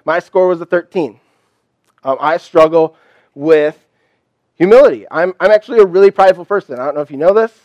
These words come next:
um, but I'm, like, a struggling, I'm a struggling, recovering, um, prideaholic. Uh, back when I was in high school, um, especially my junior, senior year, I thought very, very highly of myself, especially in this one capacity. Um,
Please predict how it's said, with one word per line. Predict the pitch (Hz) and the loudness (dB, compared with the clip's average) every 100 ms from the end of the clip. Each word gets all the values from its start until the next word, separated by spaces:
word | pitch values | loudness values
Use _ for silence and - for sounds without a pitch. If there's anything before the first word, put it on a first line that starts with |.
| _ | _
um, | - 127 123 123 127 _ _ _ | -12 -8 -8 -12 _ _ _ _
but | - 143 147 | -4 -2 -2
I'm, | 147 185 | 0 2
like, | 190 185 | 2 0
a | 170 | -2
struggling, | 165 _ 180 165 165 165 170 - | -8 _ -4 -4 -2 -4 -4 -6
I'm | 160 | -8
a | 151 | -10
struggling, | _ 165 160 165 156 | _ -8 -4 -6 -6
recovering, | 156 - 156 147 143 139 127 _ _ _ _ | -10 -6 -4 -4 -6 -10 -12 _ _ _ _
um, | 135 127 | -8 -6
prideaholic. | - 139 127 - 151 117 _ _ _ _ _ _ _ _ _ _ _ _ _ | -6 -6 -6 -2 -2 -4 _ _ _ _ _ _ _ _ _ _ _ _ _
Uh, | 123 123 | -8 -4
back | 127 170 - | -2 -4 -4
when | 185 180 | -2 2
I | 165 | 2
was | 147 | 0
in | 147 | -4
high | 196 | -4
school, | 214 _ 156 139 - _ _ _ _ | -4 _ -6 -6 -8 _ _ _ _
um, | 135 135 131 _ _ | -4 -4 -8 _ _
especially | 139 - 175 175 - 175 165 | -20 -4 -2 -2 -2 -2 0
my | 151 | -2
junior, | 143 160 180 | -6 -8 -8
senior | 160 175 160 | -8 -10 -4
year, | 160 | -4
I | - | -2
thought | 180 202 170 | 2 2 2
very, | 147 165 170 147 135 _ | 2 2 2 -4 -12 _
very | 143 147 | -6 -4
highly | 147 143 131 | -4 -4 -6
of | 127 | -10
myself, | 117 - 107 113 | -16 -14 -14 -16
especially | _ 185 180 185 180 170 | _ -4 -4 0 0 0
in | 156 | -6
this | 151 | -8
one | 160 160 | -6 -6
capacity. | 156 156 139 - 127 117 | -6 -10 -10 -12 -18 -20
Um, | 120 135 | -10 -10